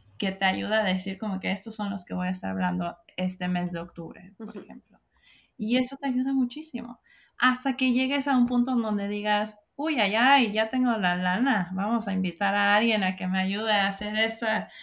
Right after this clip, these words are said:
Speaker 1: esto más grande", y muchis-, y vas a crecer más. Una cosa muy importante cuando tú estás empezando tu negocio, cuando tú estás empezando algún proyecto, es el,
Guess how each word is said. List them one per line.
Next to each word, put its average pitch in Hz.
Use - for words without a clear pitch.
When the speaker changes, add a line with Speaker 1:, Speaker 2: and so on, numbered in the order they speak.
Speaker 1:
esto 226
más 247
grande", 254
y 196
muchis-, 208
y 214
vas 220
a 247
crecer 233
más. 262
Una 311
cosa 302
muy 240
importante 208
cuando 214
tú -
estás 254
empezando 208
tu 196
negocio, 185
cuando 180
tú -
estás 226
empezando 196
algún 190
proyecto, 196
es 214
el, 233